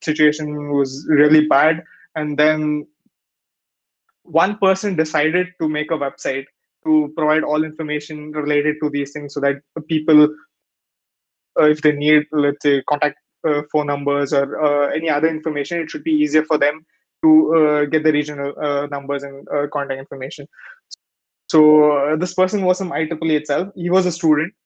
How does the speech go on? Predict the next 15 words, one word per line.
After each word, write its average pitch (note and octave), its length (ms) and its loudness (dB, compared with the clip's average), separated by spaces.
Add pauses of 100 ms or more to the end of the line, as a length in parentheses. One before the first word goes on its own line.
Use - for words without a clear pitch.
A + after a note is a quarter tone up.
I D3+ 80 0
don't, E3+ 260 -4 (140)
uh, D#3 120 0
actually D3+ 280 -2
don't, D#3 220 -6
it's - 180 -18
my C#3+ 120 -10
mistake, D3+ 260 -4
I C#3+ 40 -4
don't C#3+ 140 -4
remember D3 340 -2
his D#3+ 160 0
name. E3 260 -2
<laughs> - 60 -20 (300)
So, E3 420 2